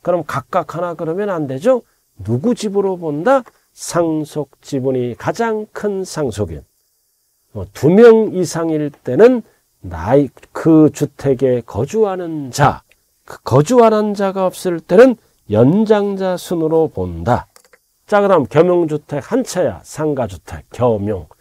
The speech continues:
일부는 주거용, 일부는 비주-, 비주정이죠. 어, 겸용주택은 어떻게 보느냐?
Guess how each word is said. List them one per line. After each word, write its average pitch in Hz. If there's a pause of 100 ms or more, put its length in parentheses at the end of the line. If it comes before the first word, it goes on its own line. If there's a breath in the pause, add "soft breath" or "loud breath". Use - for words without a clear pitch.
(200 soft breath)
일부는 208
주거용, 180
일부는 180
비주-, 175
비주정이죠. 175 (560)
어, 95
겸용주택은 185
어떻게 185
보느냐? 117